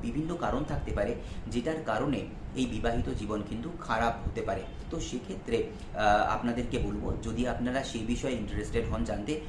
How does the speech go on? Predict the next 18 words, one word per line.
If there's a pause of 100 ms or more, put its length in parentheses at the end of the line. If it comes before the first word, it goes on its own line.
(140)
অবশ্যই (280)
আপনারা (120)
কমেন্ট
সেকশনে
লিখে
জানান।
তাহলে
আমি
আলাদা
করে (260)
একটি (100)
ভিডিও
বানাবো, (200)
যেখানে (200)
আমি
আলোচনা
করব
যে